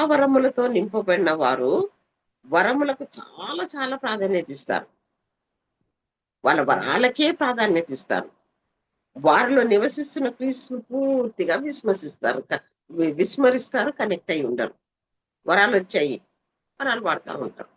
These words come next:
క్రీస్తు కనెక్ట్ అయి ఉండరు. అబ్బో, ఇదెంత మోసం. క్రీస్తు మనలో నివసించుటయే the mark of God's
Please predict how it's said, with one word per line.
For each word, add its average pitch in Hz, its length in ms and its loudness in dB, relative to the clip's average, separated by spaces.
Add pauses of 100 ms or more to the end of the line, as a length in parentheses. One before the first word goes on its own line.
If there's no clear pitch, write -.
(960)
క్రీస్తు 269 280 0 (100)
కనెక్ట్ 247 300 0
అయి 226 140 2
ఉండరు. 101 240 -2 (300)
అబ్బో, 139 260 -10 (320)
ఇదెంత 135 300 0 (100)
మోసం. 113 300 -6 (1200)
క్రీస్తు 339 400 4 (120)
మనలో 247 300 4 (120)
నివసించుటయే 180 1000 0 (760)
the 175 80 0 (100)
mark 143 300 -2
of 165 60 -8 (120)
God's 120 240 0